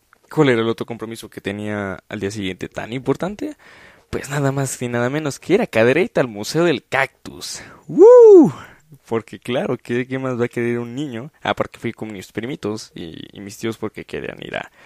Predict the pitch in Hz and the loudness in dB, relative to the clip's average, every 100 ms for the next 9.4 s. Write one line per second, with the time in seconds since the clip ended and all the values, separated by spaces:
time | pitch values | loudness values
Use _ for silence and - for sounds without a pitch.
0 | - - - - 95 - 92 - 101 95 | -20 -20 -18 -8 -8 -8 -14 -8 -6 -6
1 | 95 101 - - 90 90 - 117 - - | -6 -8 -10 -12 -6 -6 -6 -12 -12 -8
2 | 139 151 139 - - 262 339 359 - 277 | -8 -10 -14 -14 -6 -2 0 -2 -2 -6
3 | 254 269 - 294 277 269 233 269 277 277 | -6 -8 -6 -4 -4 -4 -6 -4 -2 -2
4 | 262 262 262 262 254 226 233 240 240 233 | -4 -6 -4 -6 -4 -2 -2 -4 -6 -4
5 | 233 208 185 196 208 220 214 202 - 208 | -2 0 0 0 -2 -4 -4 -6 -6 -8
6 | 208 202 202 - 190 190 - 175 156 156 | -6 -6 -8 -8 -6 -6 -2 0 2 2
7 | 165 175 170 151 151 156 143 123 - 113 | 0 -2 0 2 2 0 -6 -8 -4 -2
8 | 104 - - - - - 110 - - - | -2 -6 -8 -8 -8 -10 -10 -6 -8 -8
9 | - 330 466 381 | 2 8 8 8